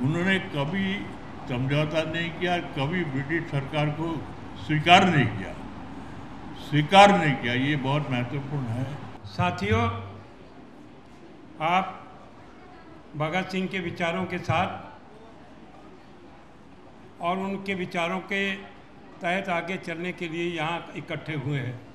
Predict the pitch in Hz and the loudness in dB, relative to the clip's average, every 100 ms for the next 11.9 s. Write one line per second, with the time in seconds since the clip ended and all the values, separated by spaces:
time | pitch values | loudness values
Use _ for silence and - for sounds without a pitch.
0 | - - - - - - - - - - | -20 -20 -20 -20 -20 -18 -20 -20 -20 -20
1 | - - - - 190 - 185 185 208 202 | -20 -20 -20 -10 -8 -4 0 0 -2 -4
2 | 196 185 190 202 202 202 180 180 202 185 | -2 -2 -2 -4 -2 0 -2 -2 -6 -6
3 | 180 - 175 - 190 170 151 151 135 123 | -6 -4 -4 -4 -6 -6 -4 -2 -2 -4
4 | 113 113 - - - - - - - - | -8 -10 -12 -16 -18 -18 -18 -18 -20 -20
5 | - - - - - - - 143 165 170 | -20 -20 -20 -20 -20 -18 -6 -2 0 0
6 | 202 214 214 190 175 208 226 226 202 202 | 2 6 6 6 6 6 4 2 2 2
7 | 220 233 233 - - - - - - 190 | 2 2 0 -4 -14 -16 -18 -18 -2 2
8 | 233 196 247 240 247 208 202 208 208 160 | 2 4 2 4 2 2 2 2 -2 -6
9 | 180 151 127 117 - - - - - - | -4 -4 -6 -8 -14 -20 -20 -20 -20 -20
10 | - - 147 170 170 214 233 226 196 185 | -20 -12 -4 -4 -2 0 4 4 6 4
11 | 214 214 233 220 220 233 247 247 | 4 2 2 4 4 2 0 0